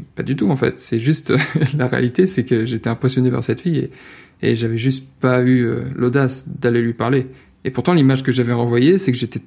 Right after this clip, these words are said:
très sûr de moi et que, en gros, elle était pas assez bien pour moi et qu'elle méritait même pas que je lui accorde la parole, alors que c'est à des années-lumière de ce que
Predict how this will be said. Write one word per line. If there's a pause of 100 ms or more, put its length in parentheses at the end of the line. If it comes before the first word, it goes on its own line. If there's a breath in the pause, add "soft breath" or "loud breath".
très
sûr
de
moi
et
que,
en
gros,
elle
était
pas
assez
bien
pour
moi
et
qu'elle
méritait
même
pas
que
je
lui
accorde
la
parole,
alors
que
c'est (440)
à
des
années-lumière
de
ce
que